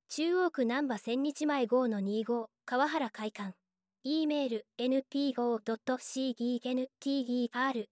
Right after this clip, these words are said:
ビーゲーゲスイーアットマークジーエムゲーガイゲルドットシーゴーゲム。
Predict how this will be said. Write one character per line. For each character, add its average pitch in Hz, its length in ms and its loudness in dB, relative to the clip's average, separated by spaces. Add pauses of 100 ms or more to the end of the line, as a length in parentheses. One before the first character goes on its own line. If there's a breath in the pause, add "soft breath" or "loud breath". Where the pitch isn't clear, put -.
(120)
ビ 233 240 0
ー - 20 -20
ゲ 240 200 -2
ー 233 40 0
ゲ 247 120 -4
ス - 240 -4
イ 240 300 -2
ー - 60 -8
ア 208 40 -6
ッ - 100 -8
ト 285 100 2
マ 294 140 2
ー 277 60 0
ク - 180 -10 (100)
ジ 240 340 -4
ー 254 80 -6
エ 262 60 0
ム 262 120 4
ゲ 277 240 2
ー 269 40 0
ガ 262 120 0
イ 262 80 4
ゲ 247 120 -2
ル 226 160 -4 (180)
ド 214 100 0
ッ - 100 -6
ト 285 160 2
シ 285 260 0
ー 262 40 -2
ゴ 262 180 2
ー 240 40 0
ゲ 240 140 -6
ム。 220 120 -8